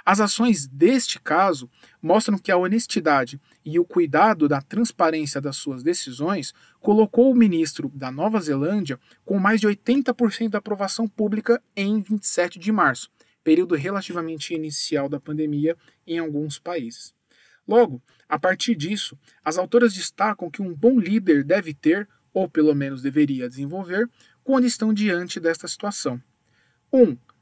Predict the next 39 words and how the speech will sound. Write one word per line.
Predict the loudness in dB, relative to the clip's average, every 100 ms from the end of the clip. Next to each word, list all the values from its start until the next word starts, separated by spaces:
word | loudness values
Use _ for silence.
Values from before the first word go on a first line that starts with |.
| _ 2
agir | 4 4 2 0
com | 0 0
senso | 0 -4 -4 -6
de | -2 2
urgência. | 2 2 0 -4 -10 -14 _ _ _ _
Os | 2 6
riscos | 6 4 0
de | 0
atrasar | 2 2 4 2
a | 2
tomada | 0 0 2 2 0
de |
decisão | -2 -2 -4 -6 0 2 0 -8 _ _
são | -2 0
muitas | 0 2 2 2 -2 -4
vezes | -8 -2
invisíveis, | 0 0 -2 -4 -6 -8 -12 _ _ _ _
mas, | 0 2 2 -4
em | -6 -4
uma | 0 -2
crise, | -4 -6 -4 -4 -4 -12 _ _
desperdiçar | -8 -8 -2 -2 0 0 0
tempo | -2 -2 -2
vital | -4 -8 -4 -2 -2 -6 _ _
na | -6
vã | -4 2 4
esperança | 2 2 0 0 -2 -4
de | -8 -8
que |
uma | -8
maior | -6 -2 2 0
clareza | 0 0 4 2 2
aparecerá | -4 -6 -10 -10 -8 -2 -2 -4 _ _ -6
e |
que | -4 2
nenhuma | 2 4 4 4
ação | 0 -4 -4
é |
necessária | -6 -8 -8 -2 0 -2